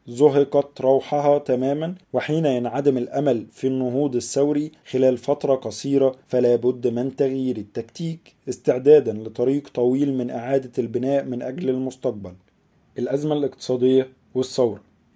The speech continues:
إحدى القضايا الرئيسية التي أثارت أيضا نقاشات بين الثوريين الروس في أعقاب ثورة ألف تسعمية وخمسة هو ما إذا كانت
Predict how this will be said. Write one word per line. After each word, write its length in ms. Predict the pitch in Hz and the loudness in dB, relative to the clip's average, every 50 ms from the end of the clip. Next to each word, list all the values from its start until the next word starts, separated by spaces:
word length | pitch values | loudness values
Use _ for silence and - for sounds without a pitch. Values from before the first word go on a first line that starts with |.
| _ _ _ - - | _ _ _ -14 -14
إحدى 200 | 113 - 127 139 | -10 -2 0 0
القضايا 460 | 135 135 - 127 135 147 156 143 127 | 0 0 -2 0 2 4 4 4 2
الرئيسية 680 | 113 113 107 101 110 104 - 135 135 127 113 107 101 | 2 0 -4 -6 -6 -6 0 2 4 4 4 0 -4
التي 380 | 101 107 117 113 - 120 107 113 | -6 -8 -8 -6 -6 -8 -8 -8
أثارت 540 | 113 - - 139 135 117 113 107 - - 143 | -6 0 2 2 2 2 0 -2 -4 0 0
أيضا 240 | 147 135 120 127 | 0 2 2 -2
نقاشات 680 | 113 110 110 113 110 - 120 120 113 - - 135 131 120 - - - | -2 -2 -6 -10 -6 -2 -2 -2 0 0 0 0 0 0 -2 -6 -4
بين 280 | 113 123 139 143 139 | 0 0 2 2 0
الثوريين 720 | 139 135 - - 143 135 131 131 131 135 131 135 127 117 110 | -4 -4 -2 -2 0 2 2 2 0 -2 -2 -2 -2 -4 -4
الروس 480 | 107 110 123 139 156 160 160 - - _ _ _ _ _ _ _ | -6 -4 0 0 0 0 -2 -6 -14 _ _ _ _ _ _ _
في 180 | - - 139 156 | -4 -2 0 0
أعقاب 540 | 131 117 120 - - 139 135 113 - - - | 0 0 -2 2 4 6 6 6 4 -2 -10
ثورة 420 | - - 139 143 135 120 110 104 - _ _ - | 0 4 4 4 4 4 0 -6 -8 _ _ 2
ألف 200 | 135 143 139 - | 2 2 0 -2
تسعمية 420 | - - - 117 123 139 143 143 | -12 -8 -6 -4 -2 -2 0 0
وخمسة 520 | 143 131 - - 147 151 147 - - 156 165 - _ _ _ _ _ - | 0 -2 -2 -4 -6 -4 -4 -4 -4 -4 -6 -6 _ _ _ _ _ 4
هو 160 | 131 151 151 135 | 8 8 8 8
ما 180 | 135 131 127 | 6 0 0
إذا 300 | 123 143 135 123 131 123 | 0 -2 0 2 2 0
كانت 460 | 123 - 147 151 147 131 117 107 - | 0 2 2 2 2 2 -2 -6 -8